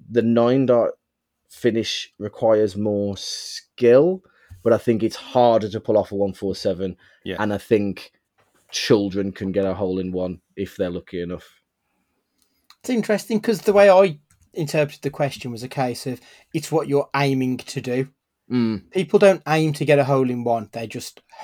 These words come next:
Speaker 3: hope that it happens. And I think if you spent ten thousand hours practicing on all of those things,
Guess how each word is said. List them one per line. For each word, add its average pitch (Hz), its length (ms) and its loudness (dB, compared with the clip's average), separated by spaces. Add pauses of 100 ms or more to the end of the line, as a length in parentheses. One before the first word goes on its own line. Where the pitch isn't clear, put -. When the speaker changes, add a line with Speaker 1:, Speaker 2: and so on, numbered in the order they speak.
Speaker 3:
hope 127 400 -6
that 139 100 2
it 131 100 -2
happens. 165 720 -6 (600)
And 196 100 4
I - 40 8
think 202 240 -4
if 151 160 -4
you 175 360 -4
spent 151 580 0 (120)
ten 160 220 4
thousand 151 440 2
hours 139 360 4
practicing 147 560 -4
on 143 100 -2
all 139 220 0
of 117 80 -6
those 131 280 -4
things, 123 420 -10